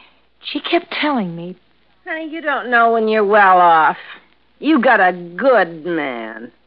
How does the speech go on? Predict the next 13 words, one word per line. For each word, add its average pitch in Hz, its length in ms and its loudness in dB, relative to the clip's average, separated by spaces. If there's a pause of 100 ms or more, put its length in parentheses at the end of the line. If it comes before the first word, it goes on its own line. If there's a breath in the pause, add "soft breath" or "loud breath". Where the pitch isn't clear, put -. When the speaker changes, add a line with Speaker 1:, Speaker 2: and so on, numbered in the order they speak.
(180)
Speaker 2:
A 254 60 -14
good, 247 380 -2 (220)
steady 214 380 2
provider. 156 800 -4
Don't 349 460 -2
let 302 160 0
him 311 180 2
get 262 140 2
away 247 420 2 (140)
from 175 380 -10
you. 151 100 -18 (840)
Now, 240 100 2
what 277 160 4